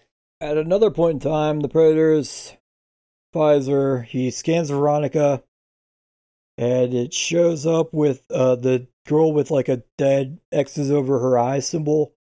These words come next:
a gun emoji. So that right there would imply that, like, he's smitten by Betty and he plans on making a Veronica trophy to, like, give to her as a gift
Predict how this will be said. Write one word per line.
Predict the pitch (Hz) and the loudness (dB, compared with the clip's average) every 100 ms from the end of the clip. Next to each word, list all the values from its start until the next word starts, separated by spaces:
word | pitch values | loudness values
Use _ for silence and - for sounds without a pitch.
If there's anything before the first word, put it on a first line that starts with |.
| _ - | _ -10
a | 127 | -10
gun | 104 135 135 | 0 0 0
emoji. | 151 156 156 151 160 170 - _ _ _ _ _ _ _ - | -2 0 0 0 -2 -4 -4 _ _ _ _ _ _ _ -6
So | 143 135 139 135 - _ _ - | -2 0 0 -2 -8 _ _ -12
that | 147 170 185 226 - | -2 0 2 0 0
right | 180 160 | 0 2
there | 185 190 | 2 4
would | 160 | 2
imply | 147 147 147 147 | 0 0 2 2
that, | 147 165 - | 0 -4 0
like, | 147 135 - | 0 0 -6
he's | - 156 | -6 -6
smitten | - 170 170 | -4 -6 0
by | 156 | 0
Betty | 139 151 147 151 | 2 2 2 0
and | 143 | 0
he | |
plans | 120 143 151 | -2 -4 -2
on | 151 143 | -2 -2
making | 143 139 143 131 - | -2 -4 -4 -4 -4
a | |
Veronica | 123 131 147 135 131 | -2 0 0 -2 -4
trophy | - 156 135 143 139 | 2 2 2 -2 -2
to, | - | -2
like, | 135 131 | -2 -2
give | - 147 | -2 -2
to | 131 139 | 0 0
her | |
as | 139 120 | 0 -2
a | |
gift | 120 262 165 - - | -4 0 0 -2 -8